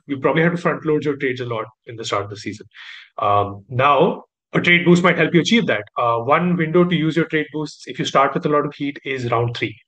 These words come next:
which is where they have a bye. So you can use your trade boost to get rid of your heat guys.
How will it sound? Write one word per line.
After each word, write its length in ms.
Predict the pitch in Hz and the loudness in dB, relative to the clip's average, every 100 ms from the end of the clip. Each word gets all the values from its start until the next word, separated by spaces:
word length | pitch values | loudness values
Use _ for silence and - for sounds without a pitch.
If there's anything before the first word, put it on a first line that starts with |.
| _ | _
which 160 | - 117 | -8 -4
is 100 | 120 | -2
where 100 | 120 | 0
they 60 | 104 | 0
have 160 | 120 | -2
a 60 | 107 | -2
bye. 220 | 101 87 - _ _ | -4 -4 -10 _ _
So 140 | - | -8
you 140 | 127 120 | -4 -2
can 180 | 139 127 | -2 0
use 440 | 139 135 123 - | 0 -2 -6 -2
your 140 | 135 | -2
trade 240 | 113 135 127 | 0 0 -2
boost 180 | 131 - | -6 -6
to 40 | |
get 240 | 120 117 107 | -6 -6 -6
rid 240 | 107 117 | -6 -6
of 160 | 123 113 - | -6 -10 -6
your 140 | 113 | -6
heat 220 | - 107 | -6 -8
guys. 280 | - 160 202 | -2 -2 -2